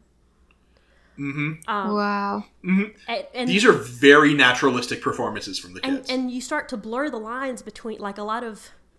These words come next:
Speaker 2: Bill's leadership has been transferred over into Bev, which makes her a more rounded character than just the girl. Um,
Speaker 1: Mm-hmm.
Speaker 3: Oh, yeah.
Speaker 2: Eddie is not so much, like, a little old man anymore. He's a kid and kind of an extension of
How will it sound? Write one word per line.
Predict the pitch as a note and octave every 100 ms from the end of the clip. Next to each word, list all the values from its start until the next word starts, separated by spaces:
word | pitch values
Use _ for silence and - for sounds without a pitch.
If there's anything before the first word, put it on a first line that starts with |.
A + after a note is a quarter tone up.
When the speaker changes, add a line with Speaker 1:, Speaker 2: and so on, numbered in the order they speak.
| _ G3 E3+
Speaker 2:
Bill's | A3+ A3+ G#3+ F#3+ - - _ _
leadership | G3+ B3+ C4 - G3+ F#3 - _ _ _ _ -
has | A3
been | G#3+
transferred | G3+ A3 G#3 G#3+ G3+
over | G#3 G3
into | F#3+ F#3+
Bev, | F3+ A3+ F#3+ F#3
which | F3+ G#3+
makes | G3+
her | G#3+ G3
a |
more | F#3+ F#3+
rounded | F#3 F#3 F#3
character | - G#3+ G3+ F3
than | F3+
just | F3+ F3 - F3
the | F3+
girl. | G3 G3 - F#3+ - - - - _ -
Um, | G#3 G3+ - -
Speaker 1:
Mm-hmm. | -
Speaker 3:
Oh, | A#3+ A#3+ A3
yeah. | G#3+ A3+ A3 G#3
Speaker 2:
Eddie | A3+ B3+ B3+ G#3 _ _
is | A3 G#3+ G#3+
not | G#3 G3+ G3+
so | - G3+
much, | G3 F#3 -
like, | F#3 - - -
a | F#3
little | G3 G3
old | F#3+
man | G3 A#3
anymore. | G3+ F#3+ F3+
He's | G3+ A3
a | -
kid | - D#4 G#3
and | F#3 G3
kind | - C4 B3
of |
an | G#3
extension | G#3 - C4+ C4+ B3 F#3
of | - F#3 F#3